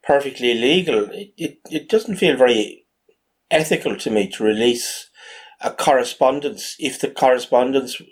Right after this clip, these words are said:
was understood by both parties to be a private correspondence. Or shall we say, where one party understood it to be private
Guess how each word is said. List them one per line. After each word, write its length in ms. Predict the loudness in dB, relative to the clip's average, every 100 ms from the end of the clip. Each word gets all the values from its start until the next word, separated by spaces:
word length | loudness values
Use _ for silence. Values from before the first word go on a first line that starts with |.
| _ _ _
was 360 | 0 2 4 0
understood 520 | -2 -4 -2 -2 4
by 120 | 2
both 380 | 4 0 0 0
parties 640 | 2 2 0 -10 -10 -18 _ -20 -20 _
to 100 | -16
be 140 | 0 0
a 60 |
private 440 | 2 2 2 0 -6
correspondence. 1000 | -6 -6 -6 -8 -8 -18 _ -18 -18 _ 2
Or 200 | 4 4
shall 200 | 2 0
we 100 | 0
say, 420 | 2 4 4 0 _ _ -20 -20 -20 0
where 220 | 4 4
one 240 | 6 2 2
party 560 | 0 0 0 -14 -14 -4
understood 500 | -4 -2 -4 0 -2
it 120 | -2
to 80 | -6
be 100 | -8
private 440 | 0 2 4 0